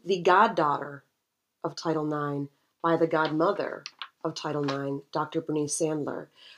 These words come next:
Wendy's impact litigation in the area of campus sexual assault, beginning in the early nineteen nineties,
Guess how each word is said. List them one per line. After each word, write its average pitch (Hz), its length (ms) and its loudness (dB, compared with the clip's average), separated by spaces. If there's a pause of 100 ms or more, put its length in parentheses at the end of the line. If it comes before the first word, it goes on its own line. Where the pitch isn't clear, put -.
(140)
Wendy's 277 500 4 (100)
impact 226 640 0 (100)
litigation 156 840 -2
in 160 120 -2
the 160 200 -2
area 180 460 2
of - 160 -8
campus 185 680 -4
sexual 165 540 -2
assault, - 540 -8 (480)
beginning 220 340 8
in 196 80 8
the 185 140 6
early 185 260 4
nineteen 165 340 4
nineties, 151 600 -4